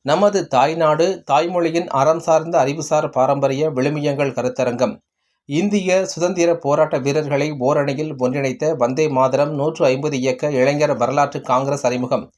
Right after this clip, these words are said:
இந்திய முப்படை பரம் வீர் சக்ரா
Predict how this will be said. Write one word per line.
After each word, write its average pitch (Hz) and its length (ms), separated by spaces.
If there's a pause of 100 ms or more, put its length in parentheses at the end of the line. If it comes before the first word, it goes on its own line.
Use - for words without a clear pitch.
(440)
இந்திய 196 460
முப்படை 156 560 (100)
பரம் 160 320
வீர் 156 280
சக்ரா 151 460